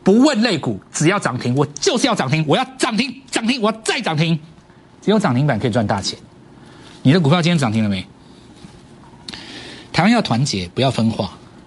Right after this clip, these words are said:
不要像政治人物一样。为什么分析师要学政治人物呢？搞分化。原因很简单，就像那些政治人物一样，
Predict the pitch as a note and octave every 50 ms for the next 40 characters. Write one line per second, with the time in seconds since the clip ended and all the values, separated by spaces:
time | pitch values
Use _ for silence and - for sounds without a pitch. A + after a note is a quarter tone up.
0 | - - - - - E3+ F#3+ F3+ - G3+ F3+ - G#3 F3+ D#3 E3+ D#3+ C3+ B2+ B2
1 | C3 C3 A2 F#2+ F#2 G2+ G2+ - - - - - - - - - - - - -
2 | - - - - - - F4 E4+ - - C#3+ C3 C3+ C#3+ - A3 G#3+ G3+ A3 A3
3 | F#3+ - G#3+ A3 G3+ - - C#3 D3 C#3+ - F3 D3+ - F3 C#3+ A#2+ A#2 C3 D3
4 | C#3 B2+ A#2+ A#2 A2+ A2 A2 - - - - - - - - - - - - -
5 | - - - - - - - - - - - A#2+ A#2 A2+ F#3+ F#3+ G3 F3+ - G#3
6 | C#3 - - - - - - - - - - - - - - - - - - -
7 | - - - - - - - - - - - - - - - - - - - -
8 | - - - - - - - - - - - - - - C#3 E3+ G#3+ F#3+ D#3 D3
9 | D3 - G2+ E2 E2+ F2+ F#2+ F2+ F2+ - - - - - - - - - - -
10 | - - - - - - - - - - - - - - - - - G3 F3 F#3+
11 | E3+ E3 E3+ D#3+ D3 - D3+ C3+ A#2+ B2+ A2 G2+ F#2+ F#2 G2+ G2 F2+ F2 F2 F2
12 | -